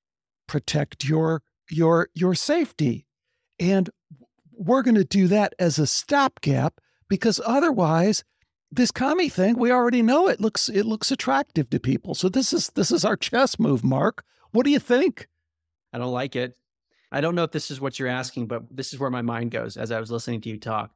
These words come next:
Speaker 2: I'm asking myself, how is it that metaphysical evil manifests in our world? 'Cause it seems like it can manifest in multiple ways. It can manifest through this rationalization that you're describing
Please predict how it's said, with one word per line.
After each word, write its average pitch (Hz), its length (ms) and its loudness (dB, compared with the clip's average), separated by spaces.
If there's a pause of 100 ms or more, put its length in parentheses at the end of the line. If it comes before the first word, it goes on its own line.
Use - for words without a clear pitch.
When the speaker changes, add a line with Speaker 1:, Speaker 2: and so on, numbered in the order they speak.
(340)
Speaker 2:
I'm 147 220 -2
asking 160 360 -2
myself, 123 560 -4 (340)
how 160 360 -2
is 143 180 -4
it 143 120 -6
that 131 140 -6
metaphysical 123 840 -10
evil 110 380 -8
manifests 117 640 -6
in 120 140 -4
our 110 160 -4
world? 110 400 -6 (1600)
'Cause 135 120 -2
it 143 100 -2
seems 180 300 -2
like 160 140 -2
it 151 80 -4
can 151 120 0
manifest 131 520 -2
in 139 60 -4
multiple 120 440 -8
ways. 123 260 -6
It 117 80 -16
can 127 120 -8
manifest 131 480 -6
through 147 140 -8
this 127 200 -8
rationalization 131 920 -4
that 117 160 -8
you're 127 100 -10
describing 113 640 -10